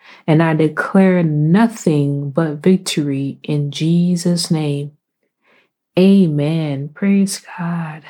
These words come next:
Hallelujah. The title of today's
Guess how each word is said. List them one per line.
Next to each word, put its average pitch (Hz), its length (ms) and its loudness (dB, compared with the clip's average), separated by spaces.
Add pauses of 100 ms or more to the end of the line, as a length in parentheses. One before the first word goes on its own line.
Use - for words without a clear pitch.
(240)
Hallelujah. 151 840 -4 (840)
The 170 160 4
title 226 920 0
of 170 180 -4
today's 196 480 2